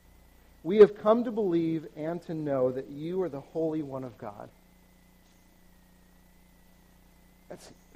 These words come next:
amazing, right? That, that Peter would see that in Jesus and recognize that about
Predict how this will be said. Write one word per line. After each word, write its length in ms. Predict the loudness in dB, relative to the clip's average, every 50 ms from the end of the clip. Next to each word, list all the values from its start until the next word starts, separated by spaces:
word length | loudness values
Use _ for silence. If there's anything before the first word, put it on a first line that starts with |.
| -16 -12
amazing, 680 | -10 -8 -8 -6 -4 -2 -2 0 0 -2 -4 -6 -10 -14 -16 -14 -10
right? 320 | -6 -4 -4 -4 -6 -8 -12 -20 -20 -20 -20 -20 -20 -20 -20 -20 -20 -20 -20 -20 -20 -20 -20 -20 -8 -4 -2
That, 180 | -2 -2 0 2
that 160 | 2 2 2 0
Peter 260 | -2 -2 0 4 6
would 140 | 6 6 6
see 420 | 2 -12 -10 -6 -4 -2 0 0
that 480 | 0 2 4 4 4 4 2 -2 -6 -12 -20 -20 -20 -20 -20 -20 -12 0
in 300 | 6 8 8 8 8 6
Jesus 480 | 2 -2 -4 -2 -2 -2 -2 -2 -4 -4
and 240 | -6 -6 -6 -2
recognize 680 | 0 0 0 0 -2 -8 -8 -6 -4 -2 -2 -2 -4 -4
that 280 | -4 -2 -2 -2 -2 -4 -6
about 440 | -8 -4 -2 -2 -2 -2 -4 -8